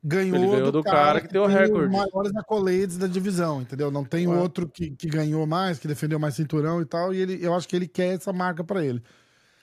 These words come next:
Speaker 2: Uhum.
Speaker 1: Mas eu não acho que ele vai ficar,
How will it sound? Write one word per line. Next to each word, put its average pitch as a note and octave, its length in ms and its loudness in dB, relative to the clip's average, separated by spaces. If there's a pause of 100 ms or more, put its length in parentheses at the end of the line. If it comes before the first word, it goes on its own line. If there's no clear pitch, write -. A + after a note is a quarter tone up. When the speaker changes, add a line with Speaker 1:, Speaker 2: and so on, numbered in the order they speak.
(160)
Speaker 2:
Uhum. D3+ 600 -2
Speaker 1:
Mas D#3+ 760 -2
eu F3+ 80 2
não G3+ 160 0
acho F#3 180 -2
que - 60 -14
ele D3 120 -2
vai C#3 120 -2
ficar, A#2 680 -4